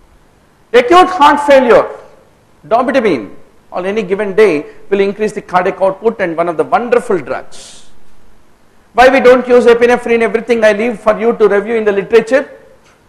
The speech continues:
Now coming to E D fifty, effective dose, um, uh,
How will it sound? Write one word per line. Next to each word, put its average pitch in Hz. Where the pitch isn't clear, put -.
Now 247
coming 285
to 277
E 277
D 285
fifty, -
effective 294
dose, 240
um, 170
uh, 151